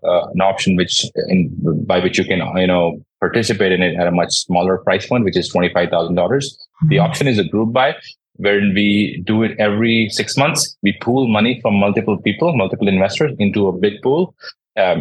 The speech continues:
Speaker 1: minimum being twenty-five thousand, and then we buy multiple websites using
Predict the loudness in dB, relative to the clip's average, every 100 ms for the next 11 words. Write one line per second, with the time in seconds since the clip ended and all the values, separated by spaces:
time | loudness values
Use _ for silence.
0 | -2 0 2 2 2 0 0 0 0 0
1 | 0 -2 -2 0 2 2 0 0 0 2
2 | 0 -2 -4 0 0 0 0 0 0 0
3 | -2 0 0 2 0 -2